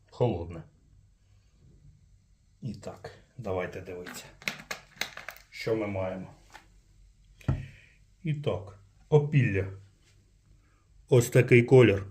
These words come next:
такі бульбашки, така пінка. Будемо куштувати. М.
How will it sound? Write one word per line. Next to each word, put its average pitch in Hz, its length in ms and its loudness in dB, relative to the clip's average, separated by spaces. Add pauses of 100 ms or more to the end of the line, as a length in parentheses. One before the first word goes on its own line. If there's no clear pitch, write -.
такі 131 300 4
бульбашки, 110 720 4 (1080)
така 113 320 6
пінка. 107 500 2 (1160)
Будемо 110 340 -4
куштувати. 139 540 0 (4000)
М. 110 340 -4